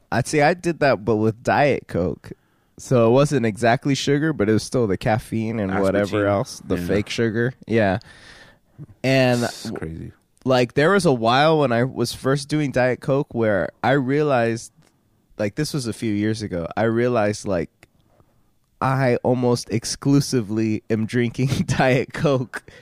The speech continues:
Speaker 1: for days on end, like, like, not even drinking water.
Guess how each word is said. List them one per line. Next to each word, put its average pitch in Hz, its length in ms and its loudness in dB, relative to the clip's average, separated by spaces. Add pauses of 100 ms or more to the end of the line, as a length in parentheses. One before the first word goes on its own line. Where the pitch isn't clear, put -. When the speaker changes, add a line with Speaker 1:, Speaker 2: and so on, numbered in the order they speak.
(160)
Speaker 1:
for 120 180 0
days 113 600 0 (100)
on 110 240 -2
end, 104 400 -2 (280)
like, 107 200 -2 (440)
like, 107 180 -2
not 127 300 0
even 123 220 -2
drinking 123 480 -6 (100)
water. 107 580 -2